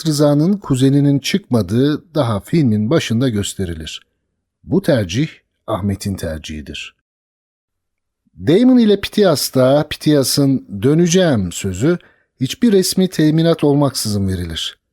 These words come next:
Damon bu sözü temel alarak yaşamını ortaya koyar. Ahmet ise bir çocuk olmasına rağmen verdiği kararla "Ben bunu yapmalıyım." der. Ona kimse "Defteri arkadaşına götür." demez. Aksine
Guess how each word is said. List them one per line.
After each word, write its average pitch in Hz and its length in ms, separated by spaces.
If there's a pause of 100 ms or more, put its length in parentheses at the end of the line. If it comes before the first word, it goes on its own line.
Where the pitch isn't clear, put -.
(380)
Damon 190 540
bu 202 100
sözü 180 300
temel 165 320
alarak 147 400
yaşamını 160 460
ortaya 160 340
koyar. 92 520 (520)
Ahmet 127 400
ise 131 300 (140)
bir 160 140
çocuk 135 460
olmasına 123 540
rağmen 139 500
verdiği 117 420
kararla 110 540 (520)
"Ben 185 240
bunu 190 140
yapmalıyım." 165 680 (200)
der. 87 480 (540)
Ona 180 260
kimse 185 560 (280)
"Defteri 160 460
arkadaşına 170 600
götür." 165 560 (100)
demez. 160 760 (240)
Aksine 151 540